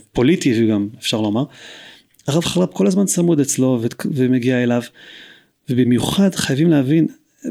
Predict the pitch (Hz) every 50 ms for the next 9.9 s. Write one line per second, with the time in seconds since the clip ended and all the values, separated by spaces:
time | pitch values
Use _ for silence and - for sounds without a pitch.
0 | 175 123 120 113 110 107 110 110 113 - - - - 139 120 113 - - 127 151
1 | 165 160 156 160 160 160 143 120 120 120 113 120 123 147 - 170 156 - 139 127
2 | 123 117 - 139 151 147 139 147 156 151 - 143 123 120 117 - - 131 120 113
3 | - 127 120 127 151 175 165 135 117 110 - - - 123 - - 170 160 127 117
4 | 113 113 110 110 104 - _ _ - - 131 123 117 117 156 170 - - - 165
5 | 180 165 - - - - _ _ _ - 135 120 131 156 - - - 135 147 165
6 | 175 160 - - 151 147 143 - - - 180 190 185 180 175 165 151 - - 185
7 | 180 170 180 156 - - 147 147 165 156 143 147 160 165 165 160 - - 165 151
8 | 147 139 - - - 170 175 170 147 - - - 135 123 139 147 170 185 - -
9 | - 156 151 147 156 143 - - - - 147 135 147 170 180 170 156